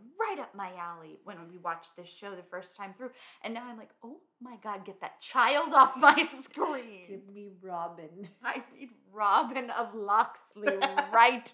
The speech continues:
Speaker 1: now.
Speaker 2: Yep.
Speaker 1: And he's the best.
Speaker 2: He
Speaker 1: And I
Speaker 2: is.
Speaker 1: love him. And I will never forgive this show. Never.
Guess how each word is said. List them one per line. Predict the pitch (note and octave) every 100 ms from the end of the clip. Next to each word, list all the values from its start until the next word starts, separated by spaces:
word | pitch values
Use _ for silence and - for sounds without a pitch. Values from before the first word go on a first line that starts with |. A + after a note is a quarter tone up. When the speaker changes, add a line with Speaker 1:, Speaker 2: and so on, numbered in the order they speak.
| _ -
Speaker 1:
now. | A3+ G#3 F#3 F#3 F3 A#2 - B3+ E3+ E3 E3
Speaker 2:
Yep. | F3+ G3 C4 _ _ _ _ _ _ _
Speaker 1:
And | A3
he's | G#3+ -
the | E3
best. | E3 D3 _ -
Speaker 2:
He | E4+
Speaker 1:
And | F#4+
I |
Speaker 2:
is. | A3
Speaker 1:
love | F3+ F3+ - E3
him. | D#3 E3+ _ _ _ _ _ _ _ _ _
And | G#3+ F#3+ F3+ _ _ _
I | A3+
will | A#3+ A3+ F3 E3
never | F3 F3 F#3 -
forgive | E3 F3+ F3 F#3
this | F3+
show. | - C#3+ - _ _ _ _ _ _ _ _ _ _ _ _ _ _
Never. | F#3+ G#3+ A#3 A#3+ A#3+ E3+ F3 G3+